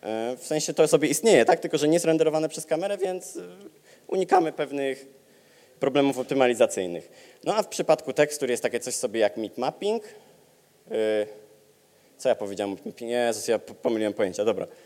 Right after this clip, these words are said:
przejdziemy dalej. No to level of detail, właśnie o tym chciałem powiedzieć. <laughs> Yy, dobra, to w przypadku trzy D, czyli mamy sobie modele i mamy sobie modele szczegółowe.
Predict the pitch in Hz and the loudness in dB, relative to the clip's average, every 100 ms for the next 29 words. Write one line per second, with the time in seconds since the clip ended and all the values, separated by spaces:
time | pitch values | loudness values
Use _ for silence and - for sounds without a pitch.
0 | - - - - 143 147 156 120 90 85 | -20 -20 -20 -6 0 2 6 6 6 2
1 | - - 160 190 196 180 170 151 143 104 | -8 -4 -2 -2 -2 0 -2 -2 -2 -2
2 | 120 156 156 139 110 - 107 - 101 113 | 2 2 4 0 -2 -2 -2 0 2 2
3 | - - 208 208 - - - 220 208 208 | 4 4 6 4 2 -2 -4 -4 -10 -10
4 | 214 208 175 - 117 123 123 123 - - | -12 -12 -14 -6 4 6 6 4 -2 -14
5 | 135 143 143 143 214 - - 175 - 151 | 0 4 6 4 2 -2 0 0 0 -4
6 | 175 110 101 - 156 185 214 180 147 143 | 0 2 2 2 -2 0 0 -2 0 0
7 | 123 110 107 120 - 120 120 123 123 147 | 2 2 2 -2 -2 -2 0 0 0 0
8 | 180 175 147 143 135 131 127 135 107 113 | 0 -2 -2 0 4 4 2 0 0 2
9 | 113 117 147 | 2 2 -2